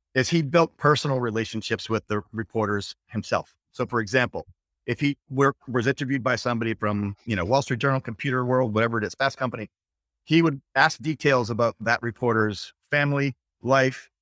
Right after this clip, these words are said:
children, and he'd find out what baseball team they liked, what, you know, all these sort of details. And he would take meticulous notes, or the P R team would, so that the next time they spoke,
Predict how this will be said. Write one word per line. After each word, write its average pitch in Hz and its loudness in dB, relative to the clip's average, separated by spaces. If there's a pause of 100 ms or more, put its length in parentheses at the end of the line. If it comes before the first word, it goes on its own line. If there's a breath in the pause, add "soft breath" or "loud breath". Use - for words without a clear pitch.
(200)
children, 135 2 (320)
and 120 0
he'd 120 0
find 131 2
out 110 2
what 107 -2
baseball 143 2
team 135 0
they 127 2
liked, 123 -2 (220)
what, 110 2
you 117 2
know, 87 -4
all 175 8
these 175 2
sort 165 2
of 117 0
details. 143 0 (380)
And 135 2
he 175 2
would 151 0 (520)
take 170 0
meticulous 165 -2
notes, 143 0
or 131 0
the 123 -2
P 151 0
R 127 2
team 101 -4
would, 92 -4 (280)
so 147 -4
that 143 -4
the 131 0
next 127 2
time 214 4
they 226 4
spoke, 240 0